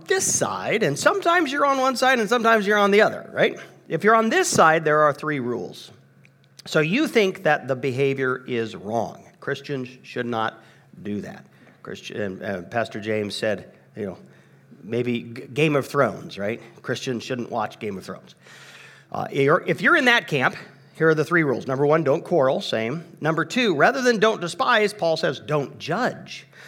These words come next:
So don't look at your brother or sister in Christ who does that and say,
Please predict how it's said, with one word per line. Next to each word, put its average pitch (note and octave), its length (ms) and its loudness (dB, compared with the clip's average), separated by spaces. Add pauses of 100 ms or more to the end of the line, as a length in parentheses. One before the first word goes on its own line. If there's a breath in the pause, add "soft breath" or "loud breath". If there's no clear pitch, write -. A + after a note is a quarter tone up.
(160 loud breath)
So C3 380 0 (240)
don't G#3 220 2
look A#3+ 220 2
at G3+ 120 0
your F3+ 80 0
brother G3 260 4
or D#3+ 60 0
sister G3+ 380 0
in C3 80 -6
Christ G3 260 0
who D3 80 -4
does B3 280 2
that D#3+ 200 4
and C#3 180 -2
say, B2 420 0